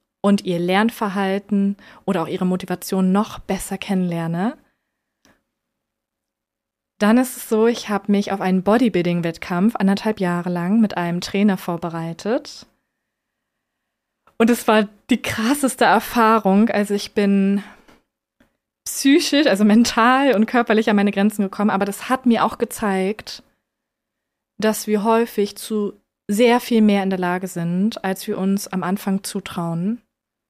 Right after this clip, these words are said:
Und dass unser Wille, unser Mindset eine große Rolle dabei spielt.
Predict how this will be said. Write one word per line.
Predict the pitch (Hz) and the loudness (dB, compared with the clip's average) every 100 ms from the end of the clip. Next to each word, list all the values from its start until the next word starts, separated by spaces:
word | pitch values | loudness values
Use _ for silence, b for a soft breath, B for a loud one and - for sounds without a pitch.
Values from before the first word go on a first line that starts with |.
| _ _ _ | _ _ _
Und | 202 202 | 2 2
dass | 202 196 - - - - | 2 -4 -8 -14 -14 0
unser | 208 196 180 | 2 2 2
Wille, | 220 254 208 185 | 0 2 0 -2
unser | 196 196 | -2 0
Mindset | 185 190 208 196 | 0 0 -2 -6
eine | 190 | -6
große | 180 - 208 220 - | -6 -4 0 0 0
Rolle | 185 180 | -6 -4
dabei | 175 165 170 | -4 -8 -8
spielt. | - - 170 165 175 247 - | -10 -10 -8 -6 -6 -8 -12